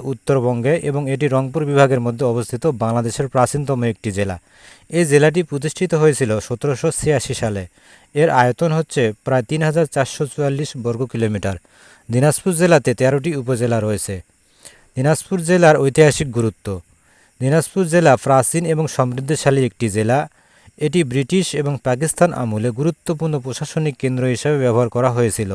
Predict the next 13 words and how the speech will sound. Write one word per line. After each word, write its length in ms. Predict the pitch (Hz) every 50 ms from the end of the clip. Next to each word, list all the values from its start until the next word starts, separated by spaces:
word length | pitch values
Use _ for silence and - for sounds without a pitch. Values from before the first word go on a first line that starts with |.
| 90 - _ _ _ _ - - - - - _ _ -
দিনাজপুর 400 | 127 131 147 160 151 - - 196 170 170
জেলাতে 260 | 175 170 170 - 165 156
রয়েছে 280 | 139 135 117 - 143 143 131 127
অসংখ্য 380 | - - - 180 180 160 - 175 135 135
দর্শনীয় 420 | 131 123 - - 143 135 139 147 147 131 113 -
স্থান। 240 | - - 110 98 90 - _ - - - - - 135 139
এগুলোর 280 | 139 165 175 190 185 175
মধ্যে 180 | 180 175 156 160 131
অন্যতম 340 | 127 135 156 160 - 170 160 147 143
হচ্ছে 200 | 135 - 180 170 - 135
কান্তজিউ 420 | 127 123 113 127 113 120 127 123 117 113
মন্দির। 280 | 110 104 98 101 92 85 - _ _ _ - - _ _ -
কান্তজিউ 440 | 127 143 147 160 185 180 190 190